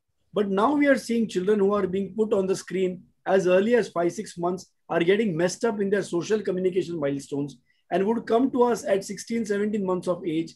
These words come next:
saying that my child doesn't have good eye contact or doesn't have a good social smile, or he wants to be focused on his screen. And this is, some people call it virtual autism. It's not autism, but it looks like autism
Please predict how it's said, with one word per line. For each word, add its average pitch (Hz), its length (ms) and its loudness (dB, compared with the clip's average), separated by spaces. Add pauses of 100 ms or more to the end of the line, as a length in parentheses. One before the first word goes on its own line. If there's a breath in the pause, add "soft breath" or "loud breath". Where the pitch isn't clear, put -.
(340)
saying 202 460 6
that 196 200 0
my 185 140 2
child 185 340 2
doesn't 175 300 0
have 170 200 0
good 180 140 2
eye 160 160 2
contact 139 540 -4 (300)
or 160 160 2
doesn't 180 280 4
have 180 140 4
a 170 180 0
good 170 140 2
social 151 320 -6
smile, 139 400 -4 (260 loud breath)
or 151 140 4
he 185 80 4
wants 180 260 2
to 196 60 0
be 202 80 2
focused 170 360 0
on 185 60 -2
his 185 120 -4
screen. 175 340 -2 (320 soft breath)
And 196 180 4
this 220 180 0
is, 233 240 -4 (100)
some 240 280 2
people 240 300 4
call 208 220 2
it 220 100 4 (140)
virtual 185 340 2
autism. 143 400 -2
It's - 180 -12
not 196 220 4
autism, 160 340 -4 (680)
but 175 200 2
it 196 200 -2
looks 285 200 2
like 196 280 6 (100)
autism 160 320 0